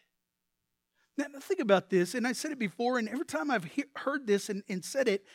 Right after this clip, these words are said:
I, I'm in agreement. We are to rule with the heart of a servant and to serve with the heart of a king. Let me say it again. We are to rule with the heart of a servant and to serve with the heart of a king. As a godly king,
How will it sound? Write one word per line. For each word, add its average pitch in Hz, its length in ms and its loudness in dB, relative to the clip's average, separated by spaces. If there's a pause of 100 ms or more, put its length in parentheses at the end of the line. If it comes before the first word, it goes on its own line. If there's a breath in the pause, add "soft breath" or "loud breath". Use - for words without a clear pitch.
(140 loud breath)
I, 233 200 -2
I'm 226 180 0
in 226 80 0
agreement. 226 500 0
We 240 220 0 (100)
are 247 140 4
to - 180 -8
rule 254 640 -6 (100)
with 175 120 -12
the 180 60 -12
heart 226 260 -4
of 226 80 -8
a 240 80 -4
servant 180 560 -6 (680)
and 180 160 -2
to 170 80 -8
serve 220 500 -4
with 170 140 -6
the 156 80 -8
heart 165 180 -4
of 165 60 -8
a 190 60 -6
king. 180 340 -8 (800)
Let 226 80 0
me 233 60 0
say - 160 2
it 190 60 4
again. 170 300 -2 (540 soft breath)
We 220 140 0
are 226 100 4
to - 180 -4
rule 202 580 0
with 180 140 0
the 175 80 -4
heart 226 300 2
of 196 80 0
a 185 80 -2
servant 208 460 -2 (100)
and 202 180 -2
to 190 100 -8
serve 262 400 -6
with 175 120 -2
the 180 80 0
heart 180 160 2
of 165 80 -2
a 165 40 -4
king. 180 380 0 (1040)
As 208 180 4
a 208 60 4
godly 269 400 2
king, 214 540 0